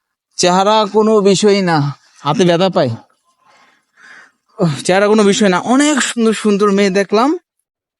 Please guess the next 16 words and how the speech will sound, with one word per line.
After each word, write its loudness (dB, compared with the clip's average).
এই -2
অ্যাভারেজ -2
বয়ফ্রেন্ড -2
এবং -6
একদম -2
বাজে -2
টাইপের 2
ছেলে -2
দেখলাম, -2
অ-, -12
অনেক -4
সুন্দর -4
সুন্দর -2
গার্লফ্রেন্ড। -2
So -2
এতটুকুই, 0